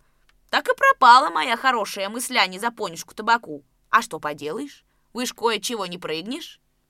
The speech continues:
Давыдов, прислонясь к дверному косяку, беззвучно смеялся, а Щукарь, немного успокоившись, стал не спеша обуваться и, уже не обращая на Давыдова никакого внимания, самозабвенно продолжал рассказ.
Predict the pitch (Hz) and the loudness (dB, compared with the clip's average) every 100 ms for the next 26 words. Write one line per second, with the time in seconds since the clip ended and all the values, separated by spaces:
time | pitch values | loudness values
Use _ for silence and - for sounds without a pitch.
0 | _ 165 156 208 269 233 - 165 - 170 | _ -6 -6 -4 -6 -6 -8 -14 -10 -8
1 | 190 160 160 165 175 180 156 143 156 147 | -8 -8 -8 -8 -6 -8 -10 -14 -14 -16
2 | - 294 175 156 160 180 - 135 - 147 | -12 -12 -12 -12 -12 -14 -14 -16 -16 -6
3 | 190 302 - - 240 _ _ _ - 180 | -4 -4 -6 -16 -20 _ _ _ -6 -4
4 | - 214 185 247 285 - 170 160 151 156 | -4 -8 0 2 2 0 -10 -12 -12 -10
5 | 147 139 135 139 139 147 294 311 - _ | -10 -12 -12 -10 -10 -10 -12 -14 -18 _
6 | _ - - 214 196 180 170 - 151 151 | _ -10 -4 -4 -4 -12 -12 -2 -2 0
7 | 147 170 320 - - 156 _ - 185 185 | 0 2 0 -2 -12 -14 _ -12 -10 -8
8 | 185 185 190 202 - 196 160 160 165 180 | -6 -6 -2 -4 -2 -2 -2 -2 -4 -4
9 | 160 156 156 208 196 180 - 165 143 147 | -6 -8 -8 -6 -4 -4 0 0 -2 -8
10 | 143 143 269 311 269 247 - 190 175 160 | -12 -6 -6 -6 -10 -12 -12 -8 -4 -4
11 | 151 143 170 277 247 240 180 165 151 147 | -4 -8 -8 -6 -6 -8 -10 -10 -8 -8
12 | 143 151 147 147 - - 135 127 - | -6 -6 -4 -8 -12 -14 -14 -14 -18